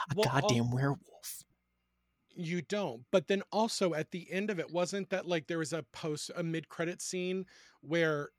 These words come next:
Speaker 2: it's Blade's eyes suddenly open? Like, we don't see him riding off on the m-, the motorcycle. Like, he actually died in the original version of the film.
Speaker 1: Yeah.
Speaker 2: And then there was, like, a, a mid-credit scene where it's just them doing the autopsy, and then it, it's d-, looking down at Blade, and then his eyes just pop open,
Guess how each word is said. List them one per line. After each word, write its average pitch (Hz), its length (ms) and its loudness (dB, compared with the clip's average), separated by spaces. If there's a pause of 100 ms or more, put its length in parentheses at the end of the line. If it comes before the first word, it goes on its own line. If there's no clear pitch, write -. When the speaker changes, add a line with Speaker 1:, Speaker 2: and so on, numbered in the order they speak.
(340)
Speaker 2:
it's 180 200 0
Blade's 160 440 -2 (100)
eyes 127 300 -4
suddenly 175 420 -2
open? 180 260 -2
Like, 160 180 -2
we 175 100 -2
don't 185 200 -2
see 175 280 0
him 170 200 0
riding 151 260 0
off 143 240 -4
on 135 140 -6
the 123 80 -6
m-, 120 220 -10 (380)
the 139 100 -4
motorcycle. 139 580 -2
Like, 139 140 -4
he 156 140 -2
actually 147 360 -2
died 147 340 0
in 117 80 -8
the 123 100 -8
original 120 280 -8
version 113 260 -10
of 107 60 -8
the 107 140 -16
film. 175 260 -2
Speaker 1:
Yeah. 185 260 8 (380)
Speaker 2:
And 156 180 0
then 156 140 4
there 156 100 2
was, 151 160 2
like, 151 260 0
a, 156 140 2 (100)
a 160 80 -4
mid-credit 165 520 -2
scene 190 240 0
where 151 120 2
it's - 140 -2
just 156 240 0 (320)
them 170 220 2
doing 165 180 2
the 160 80 2
autopsy, 170 640 0
and 165 220 -2
then 151 300 -2 (400)
it, 156 300 -2
it's 156 260 -4
d-, - 140 -6
looking 156 260 -2
down 160 100 2
at 147 60 -4
Blade, 151 200 0
and 147 80 -2
then 147 100 -2
his 143 120 -2
eyes 143 300 0
just - 200 -4
pop - 320 -2
open, 180 380 0